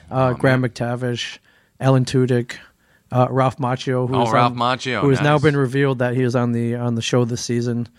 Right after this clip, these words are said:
Speaker 1: Uh, revealed in that clip that they showed at New York Comic Con. Um, a lot of, uh, John Bernthal, a lot, lot of our old friends back
Speaker 2: Gotcha.
Speaker 1: there.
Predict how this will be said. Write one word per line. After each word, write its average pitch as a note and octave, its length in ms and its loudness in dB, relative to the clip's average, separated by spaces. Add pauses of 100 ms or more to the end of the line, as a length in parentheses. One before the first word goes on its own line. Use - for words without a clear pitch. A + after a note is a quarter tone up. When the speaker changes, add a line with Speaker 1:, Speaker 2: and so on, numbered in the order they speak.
(340)
Speaker 1:
Uh, A#2 140 -2
revealed B2 420 4
in B2 100 4
that A#2 140 2
clip A#2+ 200 0
that A#2+ 100 -4
they A#2 100 -4
showed A#2+ 240 -2
at A2+ 160 -6 (240)
New B2 60 -4
York B2 160 -4
Comic A#2+ 260 -2
Con. A#2+ 340 -2 (560)
Um, B2 380 -2
a - 60 -12
lot D#3 160 2
of, C#3 180 0
uh, C3+ 200 2
John C3+ 280 0
Bernthal, C3 260 -2
a - 20 -2
lot, D#3 300 0
lot G3+ 200 4
of E3 80 2
our C#3 140 4
old A#2 160 -4
friends A2+ 420 -12 (260)
back D2+ 260 -6
Speaker 2:
Gotcha. A#2+ 120 -8
Speaker 1:
there. D2+ 120 -10